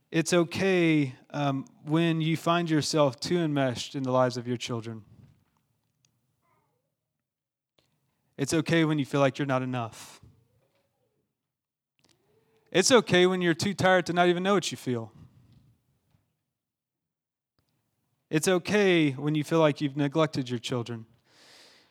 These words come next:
because all of the other parts of your life just swallowed you and you just feel like you're scraping by and you walk through this life and you feel like, "I'm dro-, I'm, I'm dropping like ten balls at the same time and I don't know how to do it."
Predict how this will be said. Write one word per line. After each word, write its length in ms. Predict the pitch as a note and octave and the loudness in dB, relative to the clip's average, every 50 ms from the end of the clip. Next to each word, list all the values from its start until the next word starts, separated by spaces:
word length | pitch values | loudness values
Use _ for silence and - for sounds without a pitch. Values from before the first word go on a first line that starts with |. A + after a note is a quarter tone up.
| _ - | _ -4
because 480 | C3+ C#3 C3+ - C#3+ C#3 C3+ B2 - - - - | 0 0 2 4 4 4 4 2 0 -4 -6 0
all 400 | D#3+ D#3 D#3+ E3 D#3+ D#3 D#3+ - | 2 2 4 4 4 4 2 0
of 340 | - D#3 D3 C#3+ C3 A#2 | 2 4 4 4 4 2
the 160 | A#2 C#3 C#3+ - | 0 -2 0 0
other 240 | E3+ E3+ D#3+ D3+ | 0 2 2 2
parts 320 | B2 - D3+ C#3 C3 - - | 2 2 2 2 2 0 -6
of 160 | C3+ A#2+ A#2+ | -8 -6 -4
your 120 | C3 B2+ | -2 0
life 260 | B2 B2 B2 B2 A#2+ - | 2 2 0 0 -2 -4
just 360 | - C3+ B2 - - - - | -4 -4 -4 -2 -2 -4 -2
swallowed 460 | - C#3+ C#3+ D3+ D3+ C#3+ C#3 C3 A#2 | 0 2 2 4 4 2 0 0 -2
you 180 | A#2+ B2 B2 B2 | -2 -4 -2 -2
and 120 | A#2+ B2 | -2 -4
you 60 | A#2+ | -4
just 260 | A#2 B2+ C3 - - | -4 -4 -6 -6 -4
feel 80 | - C#3 | -4 -2
like 180 | C3+ C3 - - | -2 -2 -2 -4
you're 80 | C3 | -6
scraping 500 | A#2 - - - D3 C#3 C3 - C3+ B2+ | -6 -6 -6 -4 -2 -2 -2 -2 -4 0
by 340 | A#2+ C3 C3+ C3+ C3 C3 C3 | 2 4 4 4 4 2 0
and 140 | C3 B2+ B2+ | 0 -2 -4
you 140 | B2 B2 B2 | -4 0 4
walk 240 | C3 C3+ C#3 C3+ | 4 4 4 4
through 120 | - C#3+ C3 | 0 -4 -2
this 200 | C3+ B2+ - - | -2 -2 -2 0
life 200 | C#3+ C3+ B2+ - | 0 0 0 -2
and 80 | C3+ | -4
you 40 | B2 | -6
feel 140 | - - C3 | -4 -2 -2
like, 120 | B2+ - | 0 0
"I'm 120 | D3 D3 D3 | -2 -4 -2
dro-, 200 | B2+ D3+ D3+ A#2 | 0 0 0 0
I'm, 280 | - D3+ E3+ F3 - - | 0 -2 -4 -4 -4 -4
I'm 160 | D3+ E3 F3+ | -4 -4 -2
dropping 300 | D3+ D#3+ C#3+ - - C3+ | 2 2 2 2 2 -2
like 160 | B2+ B2 B2 | -4 -4 -4
ten 180 | - D#3 D#3 D#3 | -2 -4 -2 2
balls 300 | D3 D3 D3+ D3+ C#3+ C#3+ | 4 4 4 4 2 0
at 100 | C3+ - | -2 -4
the 60 | B2+ | -6
same 280 | - - D#3 D#3+ E3 D#3 | -8 -6 -6 -6 -6 -6
time 320 | - E3+ F3+ E3+ D3 B2+ | -4 -2 -2 -2 -2 0
and 60 | B2+ | -2
I 60 | C3 | -2
don't 80 | D3+ D#3 | 0 0
know 80 | D#3+ D3+ | 0 0
how 100 | E3 E3+ | -2 -2
to 60 | E3+ | 0
do 180 | E3+ G#3+ A3+ | 0 0 2
it." 140 | E3+ A#2+ - | 0 0 -2